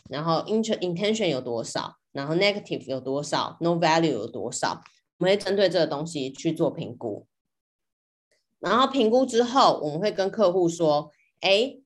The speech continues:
你的关键字，注意哦，是客户的关键字，不管是产品的关键字，或者是品牌的关键字，在脸书社团里面的总讨论度有没有超过原本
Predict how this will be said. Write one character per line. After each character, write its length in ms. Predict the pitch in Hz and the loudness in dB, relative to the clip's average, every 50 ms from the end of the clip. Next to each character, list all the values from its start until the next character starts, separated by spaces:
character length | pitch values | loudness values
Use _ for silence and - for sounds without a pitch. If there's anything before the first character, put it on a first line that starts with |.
| _ _ | _ _
你 220 | 196 196 180 165 | -2 0 0 2
的 100 | 160 170 | 2 2
关 320 | 165 170 220 214 233 247 247 | 2 2 2 4 4 4 4
键 240 | 262 214 190 185 | 4 4 4 0
字， 340 | - - 196 180 - - - - _ _ _ _ _ _ _ | -4 -4 -4 -4 -4 -4 -8 -16 _ _ _ _ _ _ _
注 160 | - 240 233 | -4 -2 2
意 100 | 226 220 208 | 4 6 6
哦， 180 | 180 165 170 170 | 6 6 4 2
是 60 | - | -2
客 260 | 151 - 277 254 220 | -4 0 0 2 2
户 120 | 220 233 208 | 4 2 2
的 80 | 180 | 2
关 200 | - 151 143 156 | 2 -2 -2 -4
键 220 | 160 165 120 - - | -4 -6 -6 -8 -8
字， 260 | - 139 107 - - - | -8 -8 -8 -8 -4 0
不 80 | 214 | 0
管 180 | 208 185 151 165 | 2 2 0 0
是 160 | 165 190 170 | -2 -4 -4
产 240 | 170 175 165 165 214 | -4 -4 -4 -2 -2
品 160 | 233 196 160 | 0 0 0
的 80 | 143 139 | -2 -2
关 240 | - 143 143 151 | -2 -4 -4 -4
键 240 | 165 165 143 143 151 | -4 -4 -4 -4 -6
字， 240 | - 165 143 - - _ _ _ _ | -6 -6 -6 -6 -8 _ _ _ _
或 120 | 202 185 | -6 -2
者 60 | 175 | -2
是 60 | 190 185 | -2 -4
品 280 | - - - 135 120 | -2 -4 -6 -6 -4
牌 180 | 123 139 139 135 | -4 -4 -2 -2
的 80 | 180 170 | 0 0
关 220 | 170 147 135 151 | 0 -2 -2 -2
键 240 | 147 156 123 135 151 | -2 -4 -4 -4 -6
字， 260 | - 139 90 - - _ _ | -8 -8 -10 -10 -12 _ _
在 320 | - 214 190 160 - - - | 0 0 0 0 0 -4 -2
脸 260 | - 180 170 139 123 | 2 2 2 2 2
书 280 | - - - 190 185 185 | -2 -4 -2 -2 -2 -2
社 340 | - - - 302 262 180 165 | -4 -2 2 4 6 6 4
团 320 | 165 - 143 135 135 143 | 2 0 -2 -4 -2 -4
里 140 | 151 131 123 | -4 -6 -6
面 360 | 127 151 175 175 143 - - - _ _ _ _ - | -2 0 0 0 0 -2 -6 -12 _ _ _ _ -2
的 120 | 170 156 | 0 0
总 320 | 156 - - - 156 180 202 | 0 0 0 0 0 -2 -4
讨 220 | - 175 151 - | -4 -4 -2 0
论 260 | - 180 175 151 147 - | 2 2 2 2 0 -2
度 260 | 165 - - - - _ _ | -2 -4 -4 -6 -12 _ _
有 160 | - 147 143 | -4 -4 -2
没 140 | 135 151 190 | 0 0 2
有 160 | 208 170 143 | 2 2 0
超 400 | - - - - 240 233 226 233 | -2 -6 -6 0 2 4 4 4
过 480 | 233 233 254 240 190 151 147 - - _ _ _ | 4 4 4 4 4 4 2 -2 -10 _ _ _
原 320 | - 170 170 170 175 - | 0 0 2 2 2 2
本 320 | - 190 139 - - - | 2 2 2 2 -2 -10